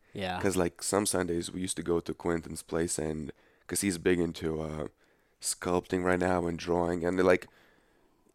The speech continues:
Speaker 2: he, it started off slow and he was, like, making a lot of mistakes, and, like, I remember, like, few times I went to his place and it's either we sculpt or, or draw, and now he's, like, really good at, like,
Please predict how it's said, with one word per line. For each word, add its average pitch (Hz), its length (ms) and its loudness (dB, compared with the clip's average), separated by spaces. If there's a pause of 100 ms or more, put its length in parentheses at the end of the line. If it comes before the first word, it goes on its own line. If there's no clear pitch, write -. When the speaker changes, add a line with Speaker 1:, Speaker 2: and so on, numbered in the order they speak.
Speaker 2:
he, - 220 -14
it 123 160 0
started 127 340 2
off 101 100 2
slow 95 340 2
and 95 80 2
he 98 60 2
was, 87 160 2
like, 82 140 -2
making 87 260 -2
a 85 60 -4
lot 82 140 0
of 82 60 -4
mistakes, 85 500 0
and, 85 160 -2
like, 82 180 -4
I - 40 -2
remember, 82 340 -2
like, 80 200 -2 (220)
few 95 180 -4
times 87 300 -2
I 85 40 -2
went 85 200 -2
to 82 60 -4
his 85 120 -2
place 82 280 -2
and 80 320 -4
it's - 280 -8
either 80 360 0 (360)
we 87 120 -6
sculpt 87 520 -2
or, 85 140 -4 (140)
or 80 140 0
draw, 87 440 0 (640)
and 90 240 0
now 95 200 4
he's, 90 180 -2
like, 87 180 0
really 90 380 2
good 90 240 0
at, 82 100 2
like, 82 200 -2